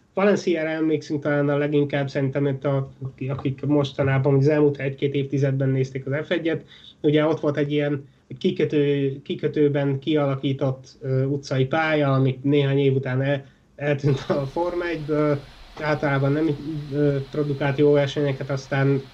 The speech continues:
már néhány évvel ezelőtt is azt láttuk, hogy fölverte a gaz, meg széttöredezett rajta az aszfalt.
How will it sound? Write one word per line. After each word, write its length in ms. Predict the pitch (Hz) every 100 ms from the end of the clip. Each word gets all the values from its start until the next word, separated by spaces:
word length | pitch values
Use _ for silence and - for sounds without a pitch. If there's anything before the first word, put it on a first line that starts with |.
| -
már 260 | 135 131 139
néhány 320 | 165 151 151
évvel 280 | 143 135 139
ezelőtt 340 | 131 139 131
is 100 | 131
azt 180 | 135 135
láttuk, 280 | 135 127 131
hogy 120 | 127
fölverte 500 | 147 135 135 127 127
a 80 | 123
gaz, 160 | 131
meg 160 | 127 123
széttöredezett 800 | - 127 123 117 123 127 127 127
rajta 260 | 127 123
az 100 | 123
aszfalt. 500 | 139 143 - 196 202